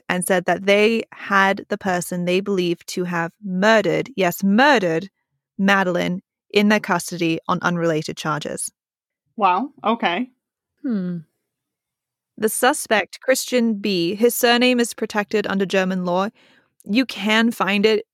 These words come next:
Speaker 1: if you want to. I found it, like, no problem, but I want to respect the German law here. He's a forty-three-year-old convicted drug trafficker, rapist, and child molester.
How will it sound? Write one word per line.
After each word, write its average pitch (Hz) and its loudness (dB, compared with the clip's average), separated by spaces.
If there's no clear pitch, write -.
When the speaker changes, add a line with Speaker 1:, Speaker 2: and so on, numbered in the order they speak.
Speaker 1:
if 196 0
you 196 2
want 175 0
to. 208 4
I 180 2
found 170 -2
it, 180 4
like, 165 0
no 170 2
problem, 175 0
but 170 2
I 170 2
want 170 -2
to 165 -4
respect 170 -4
the 185 -4
German 160 -4
law 156 -2
here. 190 -2
He's 214 0
a 208 2
forty-three-year-old 226 0
convicted 202 -2
drug 247 2
trafficker, 226 0
rapist, 202 -2
and 185 -2
child 175 -2
molester. - -6